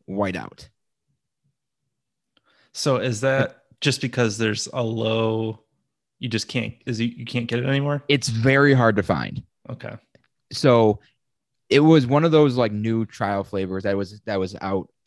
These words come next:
Speaker 1: everywhere for a while. And then for whatever reason, I don't know if it wasn't popular enough, wasn't selling enough, um, they stopped mass producing it. And so, like, I didn't find it forever. And it, it had honestly been maybe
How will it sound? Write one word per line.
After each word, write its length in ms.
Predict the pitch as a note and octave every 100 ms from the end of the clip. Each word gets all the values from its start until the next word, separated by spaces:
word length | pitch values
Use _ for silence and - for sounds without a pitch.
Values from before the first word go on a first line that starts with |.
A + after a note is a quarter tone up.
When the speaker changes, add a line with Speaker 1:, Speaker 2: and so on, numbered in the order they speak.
| -
Speaker 1:
everywhere 600 | A#2 A2+ A2+ A#2 A#2+ C3 _ -
for 160 | B2
a 60 | A#2+
while. 380 | A#2+ B2+ C#3+ - _ _ _ _ _ _ _ _ _ _ -
And 160 | B2+
then 120 | B2
for 140 | A#2 C3
whatever 240 | C3+ A#2+
reason, 260 | A2 A2 G2
I 20 |
don't 80 | G2+
know 40 |
if 60 | G#2
it 40 |
wasn't 260 | E2+ G2+ E2+
popular 400 | G#2+ G2 G#2 G2+
enough, 280 | G2 F#2 -
wasn't 220 | F#2+ E2+
selling 280 | - F2+ F#2
enough, 280 | F2 F2 - - _ - _ _ -
um, 280 | A2+ G2+
they 120 | G2+ G2
stopped 340 | - F#2 -
mass 220 | G2+ G2
producing 360 | - F#2 G#2 C3+
it. 200 | D3 - _ _ _ _ _ _ -
And 180 | A2 A2
so, 80 | A2
like, 140 | G2
I 80 | G#2
didn't 300 | G2+ A#2+ -
find 200 | A2 G#2
it 80 | D2+
forever. 520 | - G#2+ F#2 D#2 F2+ _ _ _ -
And 80 | B2
it, 200 | A2+ -
it 100 | B2
had 100 | A#2
honestly 380 | - B2+ B2+ D3
been 280 | G2+ G2+ A2
maybe 520 | G#2 G2+ G2 F#2+ F2+